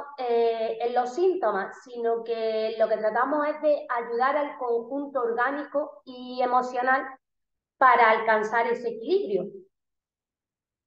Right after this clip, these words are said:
Con la naturopatía lo que pretendemos es, es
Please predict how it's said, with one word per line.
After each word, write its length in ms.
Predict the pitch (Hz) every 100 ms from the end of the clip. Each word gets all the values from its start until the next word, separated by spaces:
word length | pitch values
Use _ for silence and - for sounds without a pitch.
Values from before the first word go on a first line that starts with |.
| _ _ _ _ _ _ _ _ _ -
Con 1040 | 277 262 254 247 247 240 233 233 233 226 233
la 120 | 233
naturopatía 880 | 226 226 233 233 220 214 277 311 320
lo 200 | 330 294
que 460 | - 240 233 233 - -
pretendemos 920 | 233 226 226 214 214 254 294 302 320
es, 680 | 285 - _ 254 254 262
es 60 | 269